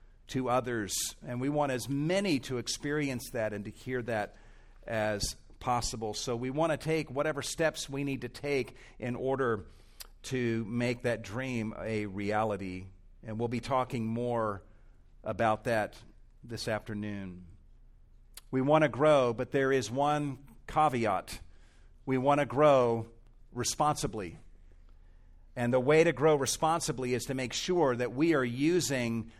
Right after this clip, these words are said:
the right means of growth to accomplish the growth that God wants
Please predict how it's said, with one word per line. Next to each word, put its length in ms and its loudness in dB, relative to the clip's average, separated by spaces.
the 160 4
right 480 6
means 680 2
of 220 -8
growth 540 2
to 140 -4
accomplish 800 -2
the 120 2
growth 380 4
that 200 -2
God 260 4
wants 600 -6